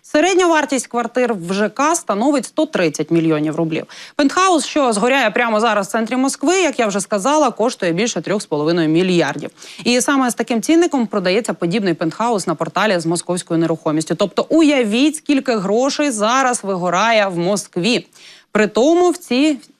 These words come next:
квартири в цьому пентхаусі вже, точніше, в цьому житловому комплексі вже продано.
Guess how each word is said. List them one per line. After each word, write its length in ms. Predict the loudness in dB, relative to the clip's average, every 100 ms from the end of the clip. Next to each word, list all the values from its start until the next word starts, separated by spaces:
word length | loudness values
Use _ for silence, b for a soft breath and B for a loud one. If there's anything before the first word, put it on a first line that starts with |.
| _
квартири 440 | -4 -2 0 0
в 40 | 0
цьому 260 | -2 -2
пентхаусі 540 | -2 -2 0 0 0 -2
вже, 360 | -2 -2 -2 -4 B B
точніше, 340 | -4 0 -2 -2
в 40 |
цьому 260 | -2 0 0
житловому 400 | 0 2 2 2
комплексі 400 | 2 0 -2 -2
вже 260 | 0 -2
продано. 440 | 0 -2 -2 -6